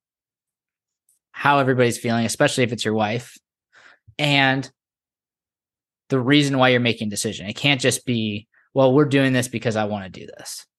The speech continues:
If that's it, your leadership, whether you're a dad or a leader of a company, it's not gonna be very strong. So, uh, it's depth. I would say that's a huge part of being a strong leader, is having depth and a,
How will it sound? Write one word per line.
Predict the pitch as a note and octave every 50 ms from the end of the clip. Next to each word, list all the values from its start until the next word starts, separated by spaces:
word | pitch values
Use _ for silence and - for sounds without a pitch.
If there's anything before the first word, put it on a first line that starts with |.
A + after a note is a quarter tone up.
| _ _ _ -
If | - B2+ -
that's | D#3 D#3 D#3 - -
it, | - C3+ B2 B2+ D3+ E3 - - _ _ _ _ _ _ _ _ _ _ _ _ _ _ _ _ _ _ _ _ _ _ _ _
your | - C#3 D3 D3+
leadership, | C#3 D3+ D3 C#3+ D3 C#3 - D3 C3+ A#2 B2
whether | C3+ C3 C3
you're | B2+ B2 A#2 A2+
a | G#2+
dad | G#2 A2+ G#2+ A2 A#2+ C3 C3+ C3+ C#3 C3+ C3 - -
or | B2+ A#2+ A#2 A2+ A2 A2 A2 G#2+ G#2+ G#2+ A2 A2 - - - _ _ _ _
a | - A#2 A2+ A2+
leader | A2+ A#2 C3 C#3 C3 C#3
of | A2+
a | A#2 -
company, | - - C3+ C3 B2+ C#3+ C#3 C3+ C#3+ D3+ D#3 D3 - - - _ _ _ _
it's | - C3 B2 -
not | C3+ C3 B2
gonna | C3 B2+ A2+
be | A#2 A2+
very | G#2 G#2+ G#2 G2 F#2+
strong. | - - - G2 F#2 E2 E2+ - - -
So, | - - B2 A#2+ A#2+ A#2+ A#2 A#2 A2 - _ - - - - _ _ -
uh, | B2+ B2 B2+ -
it's | C#3+ - -
depth. | - A#2 A#2+ B2+ A#2+ - - - - -
I | - C3
would | C3+ C#3 -
say | - C#3+
that's | B2 C3 A#2+ -
a | A#2+
huge | G#2+ - - A2+ G#2+ - -
part | - A2 G#2+ G#2 G2+ - _ _
of | - D3 B2+ A#2+ G#2+ -
being | - C3 C3 B2
a | A#2+
strong | - - A#2 A2+ A2 G#2+
leader, | G#2 G#2 G#2+ G#2+
is | G#2+ G#2+
having | - - C3 C3 C3 C3+ B2+ A#2 G#2+
depth | - A#2 A#2 B2 B2 B2 - -
and | - A#2+
a, | A2+ A2 A2 -